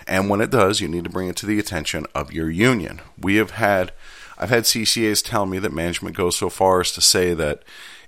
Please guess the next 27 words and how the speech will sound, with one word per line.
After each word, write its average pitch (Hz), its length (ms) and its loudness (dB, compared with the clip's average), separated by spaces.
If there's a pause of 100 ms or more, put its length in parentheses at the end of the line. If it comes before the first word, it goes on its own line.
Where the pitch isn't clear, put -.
if - 100 -8
you 107 100 4
don't 107 180 4
wait 98 180 4
by 98 140 4
your 92 120 0
phone 117 300 4
in 95 80 0
the 87 60 0
morning, 80 460 0 (120)
they're 92 140 4
just 87 180 -4
not 85 180 0
gonna 82 160 -6
work 80 320 0
you 80 260 -2 (100)
at 78 120 4
all. 85 380 4 (300)
Well, 78 220 0
that 87 240 -2
would 90 180 -6
be 123 240 2
essentially 76 640 -4
the 78 120 -6
threat 71 260 -4
of 69 140 -8
discipline, 78 560 0